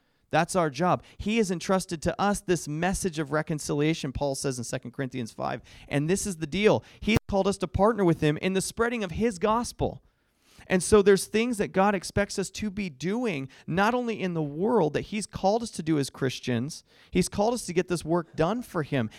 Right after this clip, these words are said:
He's empowered us with his Holy Spirit to do it, and part of this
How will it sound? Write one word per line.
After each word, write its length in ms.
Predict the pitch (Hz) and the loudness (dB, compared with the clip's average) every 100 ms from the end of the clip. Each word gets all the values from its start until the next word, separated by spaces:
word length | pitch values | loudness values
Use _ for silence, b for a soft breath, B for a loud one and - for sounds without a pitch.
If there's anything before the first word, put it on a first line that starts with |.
| B | B
He's 180 | 285 | -2
empowered 420 | 285 208 175 165 151 | -2 -2 2 4 4
us 140 | 147 | 2
with 300 | 147 175 196 | 4 4 4
his 240 | - 175 | 2 0
Holy 320 | - 185 170 139 | 0 0 0 0
Spirit 340 | - 180 170 | -2 -4 -4
to 100 | 165 | -8
do 280 | 135 196 240 | -6 0 4
it, 160 | 160 B B B - | 4 B B B -6
and 480 | 247 247 160 180 185 - | -2 0 0 -2 -8 -6
part 280 | 208 262 | -4 -2
of 100 | 220 | -2
this 300 | 123 123 160 | -2 -4 -4